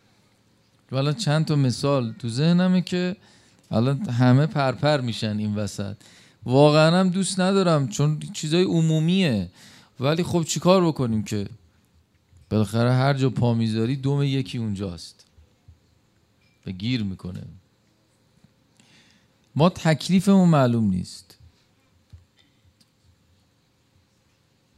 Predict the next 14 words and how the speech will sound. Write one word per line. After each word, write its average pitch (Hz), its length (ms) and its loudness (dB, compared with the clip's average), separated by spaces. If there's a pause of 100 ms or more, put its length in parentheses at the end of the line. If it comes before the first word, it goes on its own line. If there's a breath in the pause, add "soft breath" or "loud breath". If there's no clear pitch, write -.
(840)
همون 170 400 4
بازی 139 400 6
رو 170 80 4
می‌خوایم، 143 420 0
همون 139 280 2
لهو 117 300 2
و 110 40 2
لعب 113 320 0
رو 131 160 -2
نیاز 117 600 0
داریم، 110 320 2
هم 117 360 0
اون، 120 320 0 (680 loud breath)
اه، 101 380 -2